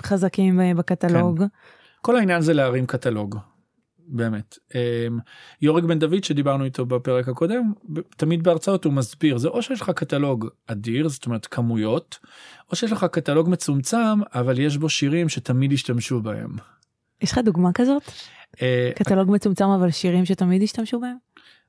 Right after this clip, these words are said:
Speaker 2: קטלוג שלי הוא ארבע מאות שמונים שירים, זה המון,
Speaker 1: כן, זה
Speaker 2: אבל הצמצום שלו הוא השלושים, זה חוק הפרטו. אז השלושים, עשרים שלושים הם כאלה.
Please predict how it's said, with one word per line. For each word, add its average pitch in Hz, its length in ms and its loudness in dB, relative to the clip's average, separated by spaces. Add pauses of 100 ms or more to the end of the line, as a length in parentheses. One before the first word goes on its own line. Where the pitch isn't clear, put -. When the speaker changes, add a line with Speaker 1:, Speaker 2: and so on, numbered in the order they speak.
(120)
Speaker 2:
קטלוג 160 360 0
שלי 226 200 2
הוא 170 140 4
ארבע 127 240 2
מאות 175 180 0
שמונים 135 320 -2
שירים, 135 280 0
זה 120 180 2
המון, 113 440 0 (120)
Speaker 1:
כן, 190 140 0
זה 156 100 -2
Speaker 2:
אבל 131 260 2 (100)
הצמצום 120 840 -2
שלו 220 240 4
הוא 139 200 4
השלושים, 123 560 -2
זה 117 120 -4
חוק - 240 -4
הפרטו. 113 580 -2 (160)
אז 120 140 -6
השלושים, 160 580 -2
עשרים 190 320 -2
שלושים 156 400 -2
הם 135 80 -2
כאלה. 117 340 -4